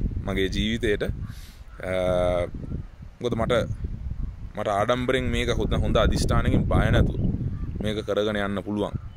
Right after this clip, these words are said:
අ, මේ පාසල. ඒත් එක්ක මං ගොඩක් ස්තුතිවන්ත වෙනවා. නම්බුකාර සේවයක් මේ බිහි කරපු එකට මං ස්තුතිවන්ත වෙනවා. මගේත් බලාපොරොත්තුව මගේ ජීවිත කාලෙම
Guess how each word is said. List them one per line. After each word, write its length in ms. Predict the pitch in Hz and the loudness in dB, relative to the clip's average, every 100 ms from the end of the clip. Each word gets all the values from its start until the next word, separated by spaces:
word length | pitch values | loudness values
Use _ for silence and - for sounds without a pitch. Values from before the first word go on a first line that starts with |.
| - - - - - | -4 -4 -6 -6 -6
අ, 100 | 82 82 82 80 - | -4 -2 -2 -4 -8
මේ 140 | 80 90 | -12 -4
පාසල. 340 | 87 85 73 - - | 0 0 -2 -10 -2
ඒත් 220 | 113 117 | -2 0
එක්ක 140 | 156 - | -4 -2
මං 480 | 135 110 104 98 90 | -4 -4 -4 -6 -4
ගොඩක් 280 | 104 107 107 | -4 -4 -4
ස්තුතිවන්ත 580 | 95 - 123 123 120 120 | -8 -2 0 0 0 0
වෙනවා. 280 | 113 123 - - - | 0 0 -4 -12 -8
නම්බුකාර 540 | 87 95 117 139 131 139 - - | -4 0 0 4 4 4 2 -4
සේවයක් 560 | - 110 123 92 - - - - - - - - | -2 0 2 0 -2 -20 -20 -20 -20 -20 -20 -16
මේ 260 | - 87 87 | -12 -10 -10
බිහි 260 | 87 113 120 | -6 -2 2
කරපු 300 | 123 123 120 | 2 2 0
එකට 220 | 113 113 | 0 -2
මං 240 | 104 95 | -2 -2
ස්තුතිවන්ත 600 | 101 - 123 123 117 117 | -4 -2 -2 0 -2 -2
වෙනවා. 320 | 117 110 139 170 - - - 101 | 0 0 0 -6 -14 -20 -14 -4
මගේත් 280 | 98 113 | -2 0
බලාපොරොත්තුව 800 | 104 95 110 110 113 113 - 120 104 - - | 0 0 2 2 2 0 -2 -4 -4 -6 -12
මගේ 240 | - 92 101 | -6 -2 -2
ජීවිත 340 | 98 98 104 | -2 -4 -4
කාලෙම 420 | 104 98 101 117 | -2 0 0 0